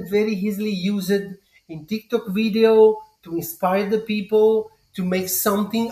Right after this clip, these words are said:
alike the eighties, et cetera, with, with effects, et cetera. You know, the usage. I mean, this music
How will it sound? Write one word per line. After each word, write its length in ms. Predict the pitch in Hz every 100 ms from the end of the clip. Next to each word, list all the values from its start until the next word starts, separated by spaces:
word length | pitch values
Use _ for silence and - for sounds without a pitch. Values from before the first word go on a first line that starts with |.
| 196
alike 500 | 190 185 190 196 208 190
the 80 | 202
eighties, 380 | 202 208 214 -
et 120 | 190
cetera, 460 | - 208 202 208 208 202
with, 140 | 190 - _ _ _ _ _
with 140 | 180 175 - -
effects, 680 | 180 - - 190 196 - -
et 120 | 170
cetera. 320 | - 180 175 196 - - _
You 80 | 190
know, 140 | 208 254 - - - 160
the 60 | 214 214 339
usage. 280 | 269 208 - -
I 60 | 220
mean, 200 | 247 220 - _ _ -
this 220 | 240 254
music 280 | 285 254